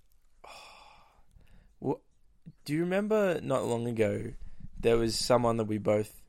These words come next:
knew from school put out a thing for, like, acting?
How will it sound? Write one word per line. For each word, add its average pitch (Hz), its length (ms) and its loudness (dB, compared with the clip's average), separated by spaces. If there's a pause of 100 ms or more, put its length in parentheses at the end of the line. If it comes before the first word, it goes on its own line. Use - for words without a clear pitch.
(720)
knew 104 380 -2
from 107 260 -6
school 104 460 -2
put 104 220 -2
out 104 160 2
a 101 60 -2
thing 101 520 -4 (640)
for, 107 140 -2
like, 101 420 -2 (120)
acting? 107 640 -4